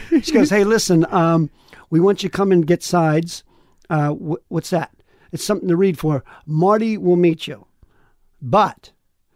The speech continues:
Speaker 2: no guns." Marty don't like guns, okay?
Speaker 1: <laughs> He doesn't, Marty doesn't like guns. He doesn't like real guns.
Speaker 2: Right.
Speaker 1: <laughs>
Speaker 2: Don't slick your hair back.
Speaker 1: Yeah.
Speaker 2: Just come as you.
Speaker 1: Yeah.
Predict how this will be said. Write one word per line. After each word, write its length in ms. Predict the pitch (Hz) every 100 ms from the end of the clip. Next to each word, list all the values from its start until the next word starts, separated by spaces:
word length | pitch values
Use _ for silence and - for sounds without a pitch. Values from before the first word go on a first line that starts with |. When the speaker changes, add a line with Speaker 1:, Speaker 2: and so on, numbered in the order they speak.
| _ -
Speaker 2:
no 240 | 139 151
guns." 440 | 220 202 214 233 220 - _ - - - -
Marty 380 | 156 175 214
don't 160 | 214 220
like 220 | 214 208
guns, 480 | 185 156 104 - - - -
okay? 320 | 147 - 160 -
Speaker 1:
<laughs> 80 |
He 80 | 165
doesn't, 240 | 175 202 - -
Marty 360 | 196 208 208
doesn't 200 | 190 185 185
like 180 | 165
guns. 140 | 175 170
He 40 |
doesn't 140 | 202 185
like 140 | 165
real 260 | 143 214 175
guns. 320 | 127 95 90
Speaker 2:
Right. 200 | 180 101 - 214 175
Speaker 1:
<laughs> 260 | - 190
Speaker 2:
Don't 220 | - 202 247
slick 320 | - 254 -
your 140 | 277
hair 240 | 180 208 190
back. 480 | 180 170 175 - -
Speaker 1:
Yeah. 140 | - -
Speaker 2:
Just 240 | 233 233
come 240 | - 247 233
as 200 | 214 147
you. 760 | 190 190 185 185 185 175 170
Speaker 1:
Yeah. 200 | 165 190